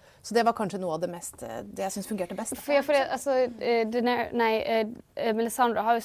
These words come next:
Speaker 2: snakket om The Prince Who Was Promised, trodde jo først at det var Stannis. Det trodde jo kanskje ingen andre. <laughs> Og det var hun jo heller ikke. Eh, og så har hun snakket om at kanskje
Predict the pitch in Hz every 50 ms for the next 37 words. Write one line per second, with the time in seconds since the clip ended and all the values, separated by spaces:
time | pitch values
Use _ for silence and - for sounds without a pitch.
0 | - 226 202 - - 233 214 - 208 196 196 196 196 - - 220 214 196 - 214
1 | 185 190 185 - - 208 202 190 185 - 220 269 311 - - - 226 208 202 214
2 | 208 - 208 202 - 196 185 202 196 180 185 - - - - 214 208 196 185 -
3 | 226 262 254 - - - - 220 202 214 202 196 196 - - _ _ _ _ _
4 | _ _ - - - 208 202 208 214 196 - _ - 202 196 202 220 - _ 233
5 | 220 196 196 208 208 185 180 185 190 190 208 233 233 - - - - - - 359
6 | 359 285 311 311 302 - - 285 277 - - - - - - - - - 247 254
7 | 262 262 240 226 214 208 208 214 233 220 208 185 190 202 - - 254 269 320 339
8 | - - - 247 247 240 240 240 240 240 247 - - _ _ - 262 254 - 311
9 | 285 269 262 247 247 247 240 - - 254 240 240 - - - - 339 381 381 370
10 | 370 370 - - - - 359 359 349 349 339 330 330 330